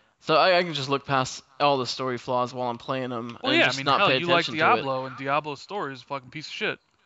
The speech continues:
Speaker 2: Might be the
Speaker 1: Yeah.
Speaker 2: only, might be the only story that's worse than Destiny's is, is Diablo's. But everybody
Speaker 1: Hey, they,
Speaker 2: knows
Speaker 1: they
Speaker 2: that
Speaker 1: got
Speaker 2: going
Speaker 1: cool
Speaker 2: into
Speaker 1: cutscenes,
Speaker 2: Diablo.
Speaker 1: though.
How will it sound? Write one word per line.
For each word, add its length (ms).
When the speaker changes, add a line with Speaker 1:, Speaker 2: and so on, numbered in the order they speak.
Speaker 2:
Might 140
be 80
the 100
Speaker 1:
Yeah. 20
Speaker 2:
only, 260
might 140
be 80
the 60
only 160
story 280
that's 200
worse 240
than 120
Destiny's 500
is, 220
is 160
Diablo's. 460
But 120
everybody 360
Speaker 1:
Hey, 0
they, 200
Speaker 2:
knows 160
Speaker 1:
they 100
Speaker 2:
that 120
Speaker 1:
got 80
Speaker 2:
going 160
Speaker 1:
cool 80
Speaker 2:
into 140
Speaker 1:
cutscenes, 480
Speaker 2:
Diablo. 0
Speaker 1:
though. 260